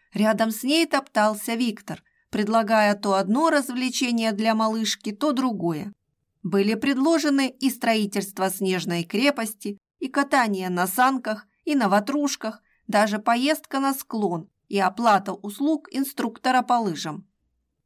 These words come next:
«Давай, рассказывай!» Пока родные занимались Олесей, Альбина заявилась в комнату Розы, уселась на диван и уставилась на сестру.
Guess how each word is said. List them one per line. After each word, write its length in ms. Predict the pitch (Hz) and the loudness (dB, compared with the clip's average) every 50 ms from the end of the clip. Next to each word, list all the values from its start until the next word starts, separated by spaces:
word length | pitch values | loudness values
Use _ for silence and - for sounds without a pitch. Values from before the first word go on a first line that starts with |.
| _ _ _ _ _ _ | _ _ _ _ _ _
«Давай, 560 | - - 220 220 208 208 202 190 190 185 185 202 | -4 -2 -2 -2 -2 -2 -4 -2 0 0 0 2
рассказывай!» 920 | 214 233 233 - - - - - 247 233 214 170 190 175 170 175 170 175 _ _ _ _ _ _ _ _ _ - | 2 2 0 -2 -2 2 4 6 6 6 4 2 -2 -4 -4 -6 -8 -8 _ _ _ _ _ _ _ _ _ -4
Пока 300 | 202 202 202 220 214 214 | -2 -2 0 2 2 4
родные 480 | 220 220 196 196 240 240 226 220 214 196 | 4 4 2 2 0 2 2 2 2 2
занимались 640 | 208 226 220 226 220 214 208 202 190 190 196 202 - | 2 2 2 4 4 4 4 4 4 2 0 0 2
Олесей, 560 | 220 226 254 277 285 285 - 294 277 269 269 - _ _ _ | 2 2 2 2 0 0 0 -2 -4 -4 -6 -10 _ _ _
Альбина 520 | - 294 285 262 226 262 254 240 240 247 | 0 2 2 2 2 2 2 2 2 2
заявилась 720 | 233 254 285 277 262 262 247 277 302 294 285 285 285 285 | 4 4 4 4 4 4 2 2 2 2 2 2 0 0
в 100 | - - | -4 -8
комнату 480 | - - 262 262 254 262 254 254 269 269 | -6 -4 -2 0 0 0 0 0 0 0
Розы, 500 | 269 262 233 208 175 180 196 156 - - _ _ _ _ - | 2 2 2 0 0 -2 -4 -10 -12 -14 _ _ _ _ -6
уселась 560 | 240 226 - - 262 226 202 190 196 190 196 | -6 -4 -2 -2 0 2 2 2 0 0 0
на 140 | 214 233 233 | 0 0 2
диван 360 | 208 262 247 294 311 302 294 | 2 2 2 2 2 0 -2
и 180 | - - 247 226 | -4 -6 -6 -6
уставилась 640 | 220 214 - - 214 208 220 220 226 220 220 208 208 | -6 -8 -4 0 2 2 2 2 0 -2 -2 -2 -2
на 100 | 214 220 | -2 -4
сестру. 560 | 208 - 208 202 - - - 202 170 - - | -2 -4 -6 -6 -6 -6 -4 -4 -4 -4 -6